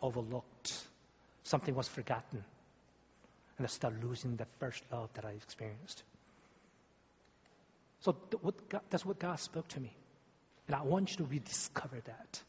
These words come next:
That's what I, what I want is I wanna recalibrate that first love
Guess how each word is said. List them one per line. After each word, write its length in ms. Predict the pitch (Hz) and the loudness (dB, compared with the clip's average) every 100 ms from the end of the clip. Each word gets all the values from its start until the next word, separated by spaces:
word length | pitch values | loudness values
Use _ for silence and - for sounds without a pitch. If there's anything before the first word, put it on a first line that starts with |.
| - - - - - - - - - | -18 -20 -20 -20 -20 -20 -20 -20 0
That's 300 | 151 - - - - | 2 2 -4 -12 -18
what 180 | - 135 | -2 0
I, 40 | 147 156 | 0 -2
what 180 | 120 131 | 4 8
I 120 | 139 | 8
want 200 | 143 135 | 8 4
is 60 | 127 | 4
I 60 | 123 | 2
wanna 240 | 123 127 - - - - - 127 | 4 2 0 -12 -14 -20 -10 -4
recalibrate 880 | 123 - - - 185 131 117 107 123 - | -2 0 -2 0 2 2 0 -4 -8 -8
that 100 | 117 - | -8 -4
first 240 | 127 - | -6 -4
love 260 | 127 120 | -6 -8